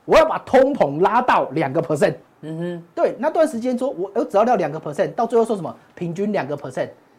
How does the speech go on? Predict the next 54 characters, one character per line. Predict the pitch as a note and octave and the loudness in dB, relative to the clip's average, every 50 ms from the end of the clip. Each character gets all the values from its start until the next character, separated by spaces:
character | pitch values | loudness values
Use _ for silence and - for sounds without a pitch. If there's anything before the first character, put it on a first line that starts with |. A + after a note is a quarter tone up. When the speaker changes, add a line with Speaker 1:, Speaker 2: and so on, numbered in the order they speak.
| _ _ | _ _
Speaker 2:
对。 | - C#3+ - A#3+ | -8 -8 -2 -2
Speaker 1:
状 | C4+ B3+ | 0 0
态 | B3 A#3 A3 | 0 -2 -4
大 | - C4 | -6 -8
家 | |
还 | A#3 A#3 A#3+ | -6 -6 -6
记 | - B3+ | -2 2
得 | A3+ | 2
吗？ | |
Speaker 2:
那 | B3 C#4+ | 4 4
个 | A#3 | 4
时 | G#3 A#3 | 4 4
候 | A3+ | 4
常 | E3+ G3 F3+ F#3+ | 4 2 2 4
在 | G#3 G3 | 2 0
讲 | D#3+ C#3+ | 0 0
说 | C#3 D3+ E3 - | -2 -4 -4 -6
寻 | - - D3+ D#3+ | -8 -6 -4 -2
找 | F#3+ - D#3+ B2 | 2 2 2 0
通 | - - E3 F3 F3+ | 2 0 0 0 0
膨 | D3+ C#3 A2 G#2+ A#2 | -2 -4 -6 -4 0
啊， | A#2 | 2
Speaker 1:
对。 | F4+ F4+ D4+ - | 4 4 4 4
Speaker 2:
找 | - C#4+ | 2 2
不 | C#4 | 2
到 | G3+ A3 | 2 2
通 | F#3+ F3 F#3 F#3+ F#3 | 4 4 4 2 2
膨 | - | 2
啊。 | |
Speaker 1:
对， | - F#4 F#4+ C#4 F#3+ | 2 4 6 6 4
找 | - - F3 | 4 2 4
不 | F#3 C#4+ | 6 6
到 | D#4+ | 6
通 | F4+ E4 | 6 4
膨， | C#4+ G3+ | 2 2
大 | C4+ D4 | 0 0
家 | D4 E4 D#4 | 2 2 0
怕 | D#4 - - D4+ B3+ | 0 -2 -2 -2 -2
通 | A#3 - B3 G#3+ A#3 | 2 2 2 4 4
缩。 | A#3 A#3 A#3 G#3+ G3+ A3+ - - | 2 4 6 6 6 6 4 0
Speaker 2:
嗯。 | C#3 C3 A#2 G#2 | -6 -8 -8 -6
Speaker 1:
结 | G2 A#3+ E4+ F4 | 0 0 2 2
果 | F#4 A#3+ F#3 | 2 -2 -2
现 | - - E4 F4 D4 C4+ | -4 -2 -2 0 0 0
在 | D4 C4 | -2 -2
这 | A#3+ - D4 | -2 -4 -4
个 | A#3 B3 A#3 | -4 -4 -4
时 | A#3 - F#3 | -4 -6 -6
间 | F3+ A3 A3 A#3 | -2 0 0 0
点 | A#3 D#3+ B2+ | 0 -2 -6
是 | - G3 | -8 -10
不 | G#3 G#3+ F3+ F3 | -6 -4 -2 2
一 | |
样， | F#3 F3+ - | 2 0 0